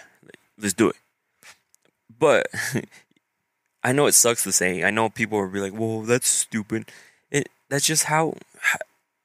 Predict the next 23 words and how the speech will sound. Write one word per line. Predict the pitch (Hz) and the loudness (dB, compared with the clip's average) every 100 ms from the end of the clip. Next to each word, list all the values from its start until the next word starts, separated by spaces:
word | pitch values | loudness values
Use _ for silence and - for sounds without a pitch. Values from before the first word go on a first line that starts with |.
| _ _ _ _ _ _ - - 127 | _ _ _ _ _ _ -20 -12 -10
it | 107 | -4
goes. | 120 135 135 104 | 2 4 2 2
That's | 87 110 | 0 0
why | 131 | 0
I'm | 123 | -2
trying | 123 117 | -2 -2
to | 101 | 0
stop | - 113 - | 2 0 0
this, | 98 - | -4 -4
like, | 92 - | -4 -2
toxic | 107 - 104 - | -2 -2 -6 -8
behavior, | 92 101 98 98 | -2 0 2 -2
top, | 95 98 98 - - - _ | -2 0 0 -2 -14 -20 _
stop | - 104 95 | -4 -2 0
this, | 101 95 - _ _ | 0 -2 -2 _ _
the | - | -2
way | 104 104 | 2 2
that | 92 | 0
people | 110 104 - | -4 -2 0
act, | 95 92 95 - _ _ _ _ - | 0 0 -4 -16 _ _ _ _ -2
way | 101 98 | 0 0
that | 87 | -4
people | - 107 | -6 -2